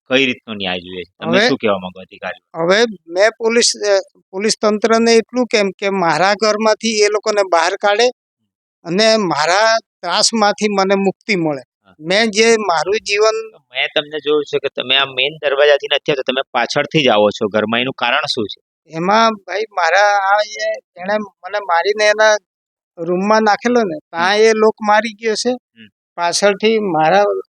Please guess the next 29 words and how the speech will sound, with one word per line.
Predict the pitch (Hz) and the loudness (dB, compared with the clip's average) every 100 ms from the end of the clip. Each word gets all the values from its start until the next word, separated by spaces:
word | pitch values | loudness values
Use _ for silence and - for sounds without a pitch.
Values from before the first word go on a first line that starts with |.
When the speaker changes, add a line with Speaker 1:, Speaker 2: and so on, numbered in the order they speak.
| _ _ _ | _ _ _
Speaker 2:
કનશ્રી | 170 170 185 202 202 | -10 -6 -4 -2 0
માતાનું | 196 190 208 208 | 2 2 2 0
મંદિર, | 196 180 190 226 - | 0 -2 2 2 2
અ, | 180 | -2
મંદિર | 170 175 202 220 | -2 -2 -2 -2
છે, | - 180 | 0 -2
Speaker 1:
હમ. | - _ _ 110 | -2 _ _ -18
Speaker 2:
ત્યાં | - 165 | -4 -2
આગળ | 185 202 | 0 0
લોક | 208 214 214 | 2 0 0
મારી | 220 214 220 | 0 0 0
ગયો | 220 220 | 0 0
છે | - 247 - _ _ _ | 0 -6 -8 _ _ _
ને | 165 180 196 214 - | -8 -2 0 -2 -6
અંદરથી | 170 180 208 214 226 226 233 - | -8 2 2 2 -2 -2 -4 -10
અહીંયા | - 185 214 | -10 -4 0
સીધો | - 202 175 208 214 | 0 0 2 4 2
જવા | 202 202 208 | 2 4 4
માટેનો | 208 208 220 214 220 | 4 0 -2 -6 -4
દરવાજો | 185 185 208 214 220 | -2 2 2 2 -2
ખરો | 233 247 | 0 0
ને, | 226 160 | 0 -4
Speaker 1:
હમ. | - 110 _ _ _ _ | -14 -20 _ _ _ _
Speaker 2:
ત્યાં | 160 175 202 | -2 2 2
આગળ | 202 220 220 196 | 2 2 2 0
એણે | 202 208 | 4 4
લોક | 196 202 - | 6 2 2
મારી | 190 180 175 | 2 2 4
ગયેલો. | 160 147 | 2 -2